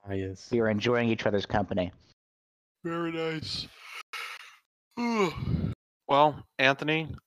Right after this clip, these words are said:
Speaker 3: tell us what's been up with you and what you are giving up for Lent.
Speaker 1: Well, as far as what's been up with me, it's honestly not too much since last we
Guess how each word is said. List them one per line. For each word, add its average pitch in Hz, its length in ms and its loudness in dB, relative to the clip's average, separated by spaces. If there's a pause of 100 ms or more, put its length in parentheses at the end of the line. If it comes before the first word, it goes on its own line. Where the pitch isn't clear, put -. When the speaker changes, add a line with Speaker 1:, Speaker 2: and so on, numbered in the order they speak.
Speaker 3:
tell 127 240 2
us 143 180 0
what's 135 180 4
been 131 120 -2
up 127 200 0
with 160 120 -4
you 139 300 -4 (560)
and 110 340 -4
what 120 300 0
you 120 300 -2
are 110 120 4
giving 110 300 -2
up 107 140 -4
for 110 80 -6
Lent. 101 360 -6 (760)
Speaker 1:
Well, 170 280 8
as 160 180 10
far 220 280 12
as 196 120 10
what's 180 200 8
been 156 220 10
up 147 160 8
with 147 200 8
me, 143 260 6
it's 127 280 4
honestly 160 400 8
not 147 240 10
too - 100 2
much 123 240 6
since - 300 0
last 123 320 8
we 110 360 4